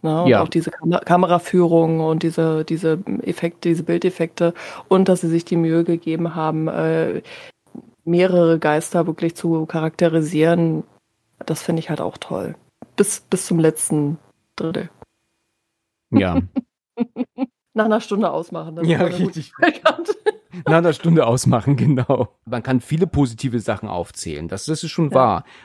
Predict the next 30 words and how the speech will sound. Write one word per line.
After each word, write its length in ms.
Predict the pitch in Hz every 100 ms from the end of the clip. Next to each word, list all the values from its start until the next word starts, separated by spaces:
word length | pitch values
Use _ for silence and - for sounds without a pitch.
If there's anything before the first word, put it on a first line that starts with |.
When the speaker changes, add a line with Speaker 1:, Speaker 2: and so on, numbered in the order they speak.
| -
Speaker 2:
Aber 260 | - 117 113
wenn 80 | 127
man 120 | 123
jetzt 140 | 120 -
so 100 | 127
über 120 | 113
die, 100 | 117
von 320 | - - 123
der 100 | 104
Story 320 | - 123 135
ausgeht 500 | 120 120 - 123 120 113
und 120 | 110
diese, 300 | 107 110 104
dieses 500 | 107 101 98 - 113
Wirre 300 | 139 135 127
dann 240 | 110 110
gegen 220 | 110 104 95
Ende, 320 | 107 117 113
dann, 300 | 101 98 92
dann, 260 | 95 92 87
und 140 | 104
das 120 | 107
Kitschige 380 | - 139 - 127
natürlich, 280 | 117 123 110
was 140 | 104
man 60 | 107
hätte 160 | 101
sein 180 | 107 113
lassen 240 | 107 98 107
können, 320 | 104 101